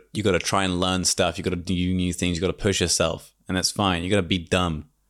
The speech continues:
'cause you're not gonna know the thing. And that's a good thing. It's good to be dumb.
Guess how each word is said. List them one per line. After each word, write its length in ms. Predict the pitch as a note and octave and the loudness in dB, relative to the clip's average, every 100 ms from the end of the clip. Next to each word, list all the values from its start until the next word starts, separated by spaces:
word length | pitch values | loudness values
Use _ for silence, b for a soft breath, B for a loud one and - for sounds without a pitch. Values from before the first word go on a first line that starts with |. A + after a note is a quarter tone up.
| _ | _
'cause 140 | - F#2 | -6 0
you're 100 | F#2 | 2
not 200 | G#2+ A#2+ | 2 2
gonna 160 | G#2 | 2
know 160 | G#2 A#2 | 4 2
the 60 | |
thing. 300 | G2 F2 D#2+ - _ _ _ _ _ | 2 -2 -4 -10 _ _ _ _ _
And 140 | B2+ A#2+ | -2 0
that's 160 | C3 | 0
a 40 | C3+ | 0
good 200 | D3 D3 | 0 0
thing. 120 | F2+ | -2
It's 100 | F#2 | 0
good 200 | B2 A#2+ | -2 -2
to 60 | A2+ | -2
be 100 | G#2 | 0
dumb. 300 | F#2 F2 | 0 -2